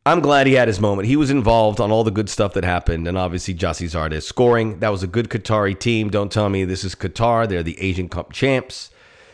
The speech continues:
They came to play. They had their first team, and the United States saw how they did in the tournament and used it against them, and now they'll have this game against Mexico. So this is tremendous. It's great for me because I know I'll get,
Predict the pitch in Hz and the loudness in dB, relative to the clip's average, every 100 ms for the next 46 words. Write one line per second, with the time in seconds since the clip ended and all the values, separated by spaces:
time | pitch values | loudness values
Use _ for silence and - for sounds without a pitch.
0 | _ - 101 104 107 92 87 127 131 127 | _ -8 -6 -2 -2 -2 -2 2 4 4
1 | 95 87 82 - 87 78 - 139 131 127 | 0 0 -4 -6 -6 -6 0 2 4 2
2 | 123 - _ _ _ 95 98 101 101 101 | -4 -14 _ _ _ -4 0 0 0 0
3 | 101 107 107 - - 95 92 - - - | 2 0 -2 -6 0 0 -2 -8 -16 -18
4 | - - 110 120 123 127 113 117 120 - | -10 -2 2 2 2 0 0 -2 -2 -2
5 | 95 90 90 - 98 85 90 85 92 82 | -2 -2 -4 -8 -10 -6 -4 -4 -4 -4
6 | 78 - 76 71 85 85 78 80 76 78 | -6 -8 -10 -10 -8 -6 -4 -6 -6 -8
7 | 76 78 - 69 69 - - _ _ - | -8 -10 -10 -10 -10 -16 -20 _ _ -14
8 | 80 80 71 - - - 110 107 - 117 | -10 -8 -10 -14 -18 -8 -4 -4 -4 -6
9 | 78 - - _ _ - - 127 120 117 | -6 -10 -14 _ _ -20 -2 2 4 2
10 | 113 - _ _ _ _ - _ _ _ | 0 -6 _ _ _ _ -20 _ _ _
11 | _ _ _ _ _ _ _ - _ _ | _ _ _ _ _ _ _ -20 _ _
12 | _ _ 131 156 196 170 - 190 220 170 | _ _ -6 -2 -2 -2 0 2 2 0
13 | 107 101 170 202 170 160 208 117 101 123 | -4 0 2 2 2 2 2 0 0 2
14 | 131 127 117 104 123 151 151 - | 2 2 2 0 0 0 -2 -20